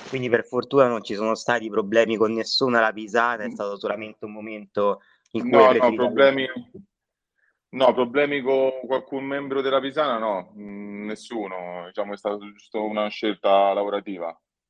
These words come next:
Speaker 2: perché comunque non ho avuto mai problemi all'interno de-, della società e dirigenti soprattutto.
Speaker 1: Ma hai trovato dei cambiamenti in positivo, oppure se vuoi anche in negativo rispetto alla vecchia Pisana con cui giocavi?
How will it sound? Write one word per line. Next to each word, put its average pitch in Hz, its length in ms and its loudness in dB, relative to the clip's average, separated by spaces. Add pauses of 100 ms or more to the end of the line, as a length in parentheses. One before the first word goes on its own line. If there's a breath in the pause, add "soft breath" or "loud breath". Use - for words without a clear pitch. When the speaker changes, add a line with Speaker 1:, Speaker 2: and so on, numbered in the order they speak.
(340)
Speaker 2:
perché 90 280 -18
comunque 92 300 -14
non 92 100 -8
ho 95 40 -6
avuto 98 200 -8
mai 110 120 2
problemi 95 600 -2
all'interno 95 500 -4
de-, 95 160 -4
della 95 200 -4
società 107 720 6
e 92 480 -4
dirigenti 95 560 -16
soprattutto. 92 600 -14 (1200)
Speaker 1:
Ma 120 120 0
hai 123 100 0
trovato 127 600 2
dei 104 140 -4
cambiamenti 113 720 -2
in 101 80 -10
positivo, 117 680 0 (160)
oppure 110 480 2
se 110 180 0
vuoi 110 240 4
anche 107 260 -4
in 101 80 -8
negativo 104 580 -2
rispetto 98 580 -2
alla 95 140 2
vecchia 98 300 -4
Pisana 95 560 -2 (240)
con - 140 -12
cui 101 180 -6
giocavi? 95 520 -2